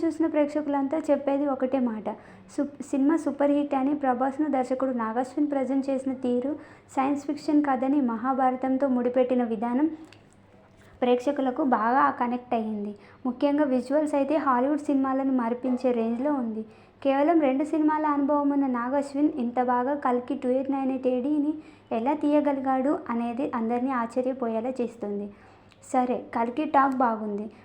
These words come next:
బాక్సాఫీస్ వద్ద కూడా మంచి వసూళ్లు సాధించే అవకాశం కూడా ఉంది. అలా అని సినిమాలో మైనస్లు లేవా అంటే కాదు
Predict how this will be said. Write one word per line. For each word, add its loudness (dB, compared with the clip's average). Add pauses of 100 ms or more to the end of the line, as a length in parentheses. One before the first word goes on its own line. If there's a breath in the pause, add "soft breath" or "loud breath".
(100)
బాక్సాఫీస్ 0
వద్ద 2
కూడా 0
మంచి 4
వసూళ్లు 0
సాధించే 0
అవకాశం -2
కూడా -4
ఉంది. -2 (480 loud breath)
అలా 6
అని 2
సినిమాలో 0
మైనస్లు -2
లేవా 2
అంటే 0
కాదు -2